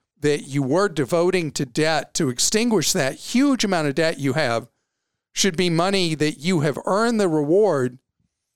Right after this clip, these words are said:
and it's yours to spend, to enjoy as you wish, as long as the overwhelming amount of money that you've learned to live on less is devoted to building up that money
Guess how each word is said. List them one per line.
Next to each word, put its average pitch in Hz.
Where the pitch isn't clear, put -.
and 156
it's 143
yours 175
to 143
spend, 160
to 175
enjoy 139
as 120
you 123
wish, 190
as 147
long 175
as 147
the 175
overwhelming 185
amount 143
of 131
money 135
that 160
you've 151
learned 175
to 165
live 156
on 127
less 123
is 147
devoted 165
to 139
building 165
up 151
that 139
money 131